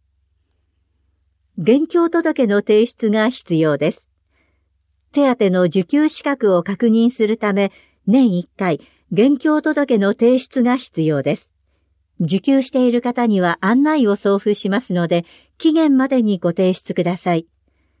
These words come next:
なお、市外転出、施設入所、死亡、障害を支給事由とする年金を受給している方等は、速やかに届け出てください。提出期間、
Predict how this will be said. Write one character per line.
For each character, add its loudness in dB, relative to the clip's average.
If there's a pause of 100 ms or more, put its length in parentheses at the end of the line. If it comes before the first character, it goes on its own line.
(380)
な 2
お、 0 (260)
市 0
外 2
転 0
出、 -4 (240)
施 -12
設 0
入 2
所、 -4 (280)
死 0
亡、 2
障 0
害 0
を 0
支 -10
給 0
事 0
由 2
と -2
す -4
る 0
年 0
金 0
を 0
受 -6
給 2
し -8
て 0
い 0
る -2
方 -6
等 -2
は、 -2 (300)
速 2
や 0
か -2
に -2
届 -2
け 0
出 -2
て -6
く -4
だ -4
さ -4
い。 -6 (1300)
提 4
出 -6
期 -20
間、 -4